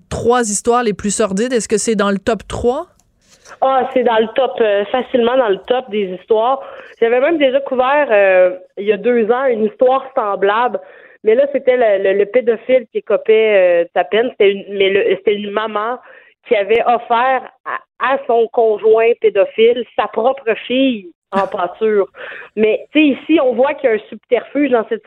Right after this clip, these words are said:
Speaker 2: histoire-ci, tu sais. C'est une madame, euh, connue du quartier, tu sais, là, les quartiers où tout le monde se connaît, puis
Speaker 1: Ouais.
Speaker 2: tout le monde a du plaisir, puis « Ah, ben, venez donc passer du temps chez nous. » Puis les parents,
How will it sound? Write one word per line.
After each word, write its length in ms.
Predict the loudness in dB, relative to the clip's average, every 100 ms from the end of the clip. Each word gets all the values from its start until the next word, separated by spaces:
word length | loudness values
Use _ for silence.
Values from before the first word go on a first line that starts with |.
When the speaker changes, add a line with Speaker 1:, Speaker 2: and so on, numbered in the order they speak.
| _
Speaker 2:
histoire-ci, 640 | 0 0 -2 -10 -4 -2
tu 120 | 0
sais. 100 | -2 -2 -16 -20 _ -2
C'est 80 | 2
une 140 | 2
madame, 580 | 2 2 0 0 -2 0
euh, 260 | 2 2 0
connue 460 | 0 4 4 4 2
du 80 | -2
quartier, 560 | -4 -4 -6 -8 -4 -4
tu 80 | 0
sais, 200 | 2 4
là, 260 | 4 4
les 140 | 2 -2
quartiers 540 | -4 -4 -8 -2 -2
où 100 | -2 -6
tout 100 | -2
le 20 |
monde 200 | 0 0 -2
se 60 |
connaît, 560 | -2 0 2 2 2 0 -2
puis 100 | -4
Speaker 1:
Ouais. 120 | -4 -4 _ _ _ _ -2
Speaker 2:
tout 60 |
le 80 | 0
monde 100 | 2
a 80 | 2
du 120 | 0 0
plaisir, 640 | 2 2 0 0 2 0 -2
puis « 180 | -2 0
Ah, 140 | 0 0
ben, 180 | 0 0
venez 200 | -2 0
donc 180 | -2 0
passer 280 | -4 -4
du 60 | -12 -6
temps 160 | -4 -4
chez 120 | -8
nous. » 420 | -6 -6 -6 -8 -12
Puis 260 | -14 -14 -16 -20 -20 _
les 80 | -4
parents, 320 | -2 -2 0